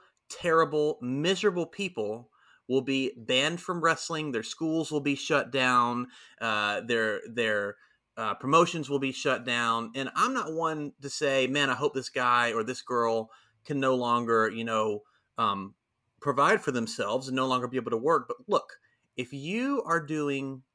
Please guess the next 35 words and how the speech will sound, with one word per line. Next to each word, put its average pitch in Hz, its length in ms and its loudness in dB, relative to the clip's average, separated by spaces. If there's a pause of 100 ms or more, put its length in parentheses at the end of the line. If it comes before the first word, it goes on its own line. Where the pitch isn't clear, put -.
(460)
some 165 240 -2
of 156 40 -6
the 147 80 -4
things 139 360 -6
that 117 220 -4 (580)
you're 156 320 2
being 156 180 0
accused 135 400 -4
of 117 80 -12
doing, 107 480 -2 (600)
I 139 160 6
hope 165 260 2
you 139 140 2
are 131 40 4
no 135 220 4
lo-, 127 220 2
longer 120 420 -4
able 117 280 0
to 123 120 -10
work 107 380 0
with 110 200 -2
other 107 200 0
people. 92 420 -14 (180)
And 123 120 -2
I 127 40 2
think 127 260 -6
that's 127 200 -4
fair 113 220 0
to 110 40 -8
say. 95 380 -8 (400)
Go 131 100 4
get 156 220 0
you 160 60 -2
a 143 40 -4
job 135 500 4